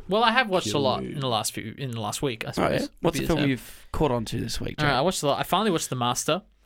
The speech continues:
Speaker 1: 'cause you and Jesse talk about it so
Speaker 2: Oh,
Speaker 1: much.
Speaker 2: I wanna
Speaker 3: Mm.
Speaker 2: watch that so bad.
Speaker 1: It's quite good. I think, I think the best way to put it, and you put it this way way earlier in the show, is it's literally just an act off
Speaker 3: Yeah.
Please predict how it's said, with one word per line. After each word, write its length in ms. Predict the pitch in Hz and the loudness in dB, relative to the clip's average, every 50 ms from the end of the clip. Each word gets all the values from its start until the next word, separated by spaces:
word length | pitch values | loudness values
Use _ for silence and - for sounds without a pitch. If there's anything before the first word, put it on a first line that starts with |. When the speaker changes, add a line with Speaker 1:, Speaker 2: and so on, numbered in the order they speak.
| _ | _
Speaker 1:
'cause 100 | - 127 131 | -4 -2 -2
you 60 | 131 | -2
and 60 | 123 | -2
Jesse 240 | 120 123 117 - 135 123 | -2 -2 -2 -2 -4 -4
talk 120 | - 135 | -4 -2
about 160 | 131 127 123 | -2 -2 0
it 60 | 110 | 0
so 60 | 107 - | 0 0
Speaker 2:
Oh, 40 | |
Speaker 1:
much. 260 | 143 180 - - - - | 0 0 -2 -4 -4 -2
Speaker 2:
I 40 | |
wanna 160 | 110 107 104 - | -2 0 2 2
Speaker 3:
Mm. 40 | |
Speaker 2:
watch 140 | 131 - - | 2 0 0
that 140 | - 80 - | -4 -6 -6
so 120 | - - | -6 -6
bad. 240 | 78 80 85 85 95 - _ _ | -8 -6 -8 -10 -10 -12 _ _
Speaker 1:
It's 400 | - 214 254 277 - - - - | -2 0 0 0 -2 -4 -4 -4
quite 520 | - - - 226 220 226 233 240 208 185 185 | -4 -2 0 2 2 2 2 0 -2 -2 0
good. 240 | 202 208 233 262 247 | 2 2 2 2 4
I 100 | 196 226 | 2 2
think, 220 | 220 247 220 185 | 2 2 2 2
I 20 | |
think 120 | 214 226 233 | 2 2 0
the 60 | 220 | 2
best 160 | 214 220 214 | 0 0 2
way 100 | - 220 | 2 0
to 60 | 202 | 2
put 140 | 190 - 202 196 | 2 2 2 2
it, 60 | 165 | 2
and 80 | 139 | 2
you 100 | 156 175 | -2 -2
put 140 | 175 175 165 | 0 0 -2
it 80 | 139 120 | -2 -2
this 160 | 139 131 - | -4 -2 0
way 340 | - 135 127 120 117 113 117 117 | 0 2 2 2 0 -2 -2 -4
way 720 | - 123 135 143 147 - 180 190 208 202 208 175 151 139 | -8 -10 -10 -12 -12 -10 -4 -2 2 2 4 4 2 2
earlier 280 | 139 143 139 135 127 120 | 2 2 2 2 2 0
in 120 | 117 117 | 0 -2
the 40 | 117 | -2
show, 300 | - - 139 123 117 113 | 0 2 2 2 2 0
is 140 | 127 127 - | -2 -2 -2
it's 240 | - 135 - - | -4 -4 -4 -4
literally 360 | 151 151 151 - - 156 139 135 | -4 -2 -2 -2 -2 -2 -2 -2
just 220 | 131 131 - - | -4 -4 -2 -2
an 80 | 147 139 - | -2 0 2
act 240 | - - - - - | 0 0 0 -2 -4
off 320 | 113 - - - - - - _ _ _ _ _ _ _ _ _ _ _ | -4 -4 -6 -10 -12 -16 -20 _ _ _ _ _ _ _ _ _ _ _
Speaker 3:
Yeah. 160 | - 147 165 | 2 2 2